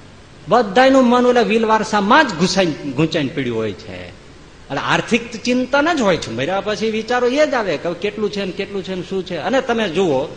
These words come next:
આ વસ્તુ પણ વાસ્તવિક. કોઈ માણસ મરવાની અણી ઉપર હોય અને તમે એ વૃદ્ધ ડોસા હોય, છોકરાઓ જોજો ભેળા થઈ જશે. <clears throat> એક બે બહુ વાસ્તવિક વાત કહીશ, નામ થામ અમુક નહીં આવવું, બસ એટલું જ. તરત ભેળા થઈ જાય.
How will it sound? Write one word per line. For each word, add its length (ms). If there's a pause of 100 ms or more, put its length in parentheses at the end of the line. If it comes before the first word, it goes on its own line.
(300)
આ 100
વસ્તુ 340
પણ 140
વાસ્તવિક. 440 (160)
કોઈ 200
માણસ 400 (100)
મરવાની 480
અણી 160
ઉપર 260
હોય 180 (1120)
અને 220
તમે 220
એ 220
વૃદ્ધ 640
ડોસા 260
હોય, 200
છોકરાઓ 600
જોજો 240
ભેળા 240
થઈ 180
જશે. 460
<clears throat> 1200
એક 160
બે 80
બહુ 260
વાસ્તવિક 460
વાત 280
કહીશ, 140
નામ 300
થામ 220
અમુક 220
નહીં 180
આવવું, 200
બસ 200
એટલું 260
જ. 40 (920)
તરત 220
ભેળા 200
થઈ 160
જાય. 120